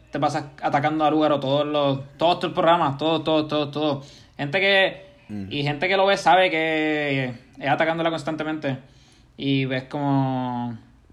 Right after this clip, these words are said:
Speaker 1: sí, como le había mencionado antes, eh, suele comer el cerebro a las personas mayores que ven este programa fielmente todos los días a las cinco y cincuenta y cinco,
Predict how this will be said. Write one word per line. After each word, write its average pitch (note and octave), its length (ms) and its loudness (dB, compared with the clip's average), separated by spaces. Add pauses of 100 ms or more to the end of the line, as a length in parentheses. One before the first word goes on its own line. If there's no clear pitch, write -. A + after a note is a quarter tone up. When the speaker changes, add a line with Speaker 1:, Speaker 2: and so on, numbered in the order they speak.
(340)
Speaker 1:
sí, C#3+ 100 -12
como F#3+ 120 0
le F3+ 60 4
había D#3+ 120 2
mencionado F#3 420 -2
antes, G#3 240 0
eh, D3 560 -2
suele F3+ 200 -2
comer F#3+ 160 0
el F#3 60 -2
cerebro F#3+ 380 2
a F3 140 8
las D#3+ 180 2
personas D3+ 300 -6
mayores E3+ 300 -2
que D3+ 100 -4
ven C#3+ 100 0
este C#3+ 140 -4
programa D#3+ 560 0
fielmente D3+ 720 -2 (460)
todos C#3+ 180 0
los D3+ 140 0
días D#3 160 4
a D3 40 4
las C#3 160 2
cinco D#3 220 -4
y - 20 -2
cincuenta D3+ 300 -4
y C#3 40 -4
cinco, D3+ 460 -2